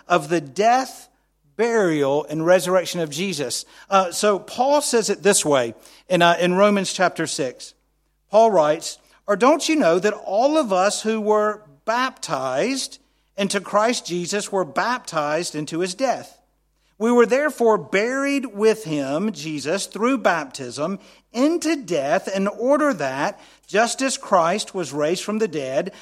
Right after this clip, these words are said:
through the glory of the Father, we too may live a new life.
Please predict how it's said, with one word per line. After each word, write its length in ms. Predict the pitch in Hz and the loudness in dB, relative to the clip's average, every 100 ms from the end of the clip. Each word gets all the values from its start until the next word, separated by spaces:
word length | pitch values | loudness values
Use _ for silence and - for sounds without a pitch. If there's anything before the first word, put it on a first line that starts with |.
| - | -6
through 180 | 220 214 | 0 2
the 120 | 185 | 2
glory 680 | 135 156 190 214 240 254 254 | 0 0 4 6 6 4 -2
of 240 | 240 214 | -6 -4
the 100 | 240 | -4
Father, 480 | - 156 147 147 175 | 0 0 2 0 -2
we 520 | 165 185 269 311 311 | -4 -6 -2 -2 -2
too 680 | - 277 254 151 147 202 208 - _ | -4 -4 -2 0 0 0 -4 -12 _
may 200 | 175 226 | 0 2
live 400 | 202 151 139 170 | 2 0 0 0
a 80 | 175 | 0
new 180 | 147 156 | 0 0
life. 500 | 226 220 139 - | 2 0 -2 -8